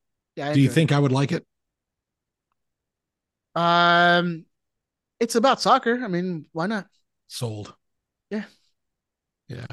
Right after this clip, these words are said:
Speaker 2: I'm in.
Speaker 1: That's good. It's good to see, like, uh, you know, it's, it's about a town who's a small town and their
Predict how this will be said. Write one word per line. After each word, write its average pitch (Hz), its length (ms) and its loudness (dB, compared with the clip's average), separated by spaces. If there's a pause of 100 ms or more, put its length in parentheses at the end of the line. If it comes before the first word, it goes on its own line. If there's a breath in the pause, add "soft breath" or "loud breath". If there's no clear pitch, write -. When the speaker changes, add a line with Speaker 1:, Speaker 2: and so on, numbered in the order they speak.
(240)
Speaker 2:
I'm 120 120 -6
in. 104 120 -4
Speaker 1:
That's 247 180 0
good. 262 160 2
It's 220 160 -4
good 240 140 0
to 208 80 -6
see, 220 160 -4
like, 202 200 -2
uh, 175 280 0
you 175 100 -8
know, 151 260 -6
it's, - 240 -20
it's 165 200 -12
about 170 240 -4
a 156 40 -12
town 165 460 -4
who's 147 580 -10
a 160 60 -16
small 170 260 -8
town 165 320 -10
and 143 280 -12 (1300)
their 165 340 -2